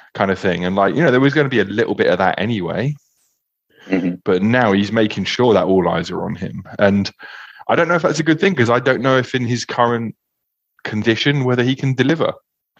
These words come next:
Speaker 1: I don't know if, 'cause Portugal kind of have to rely on him. I don't know if they have better options in that squad right now.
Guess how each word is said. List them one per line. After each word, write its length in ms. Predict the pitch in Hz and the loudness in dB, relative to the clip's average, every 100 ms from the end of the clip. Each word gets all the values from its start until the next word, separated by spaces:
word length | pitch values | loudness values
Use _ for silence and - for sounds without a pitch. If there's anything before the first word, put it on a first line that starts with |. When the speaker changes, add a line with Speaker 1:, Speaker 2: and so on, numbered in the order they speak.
| _ - - - | _ -20 -10 -2
Speaker 1:
I 80 | 113 | 2
don't 140 | 120 | 2
know 60 | 117 | 2
if, 180 | 110 | 0
'cause 180 | - 113 | -4 -4
Portugal 460 | - 180 - - 101 | -2 -4 -2 -2 -2
kind 420 | - 123 160 123 | -2 0 0 2
of 120 | 87 | 0
have 320 | - 143 - - | -2 -4 -4 -2
to 280 | 87 85 - _ _ _ _ _ - | 0 0 -6 _ _ _ _ _ -4
rely 300 | 90 90 82 | 0 2 0
on 160 | 78 85 | -2 -6
him. 340 | 80 - - _ _ - | -10 -10 -18 _ _ -2
I 60 | 123 | 0
don't 140 | 143 | 2
know 60 | 123 | 0
if 80 | 113 | 0
they 100 | 98 | -2
have 260 | 107 117 | 0 -2
better 220 | - 120 139 | 0 0 0
options 320 | 143 139 135 | -2 -6 -4
in 60 | 139 | -4
that 140 | 120 | -2
squad 260 | - 147 143 | 0 -2 0
right 200 | 143 113 | 0 0
now. 360 | 143 165 180 | 0 0 -2